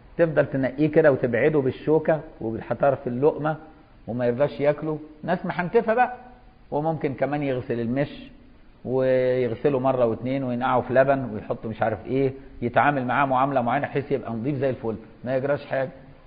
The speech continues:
لكن ده مش ملزم كل مسلم يعمل كده، مش ملزم كل مسلم يعمل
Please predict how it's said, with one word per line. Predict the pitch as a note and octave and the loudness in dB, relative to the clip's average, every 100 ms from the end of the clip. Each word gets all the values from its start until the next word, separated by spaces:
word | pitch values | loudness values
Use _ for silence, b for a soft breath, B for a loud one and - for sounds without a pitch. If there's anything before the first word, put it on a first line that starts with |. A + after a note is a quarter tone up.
| - - - | -20 -8 0
لكن | D3 D#3 | 2 4
ده | D#3 | 2
مش | F3 D#3+ | 2 2
ملزم | F3 G3+ E3 E3+ | 2 4 4 2
كل | G#3 G#3+ G#3 | 4 4 4
مسلم | G3+ F3 F3 | 2 0 2
يعمل | E3 E3 | 2 2
كده، | D#3 D#3 - - - - - - - - - | 0 -2 -4 -18 -20 -20 -20 -20 -20 -14 -10
مش | C3 | -4
ملزم | F3+ A3 E3+ D#3 | 2 2 2 0
كل | - D3 | 0 0
مسلم | C#3 B2+ A#2+ A2 | -2 -4 -8 -8
يعمل | F#2+ | -8